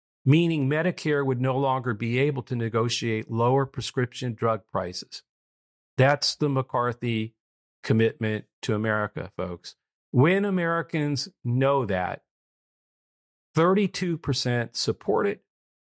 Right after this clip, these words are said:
fifty-six percent oppose it, including, including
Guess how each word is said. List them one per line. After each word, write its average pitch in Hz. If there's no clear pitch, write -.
fifty-six 151
percent 123
oppose 135
it, 101
including, 160
including 131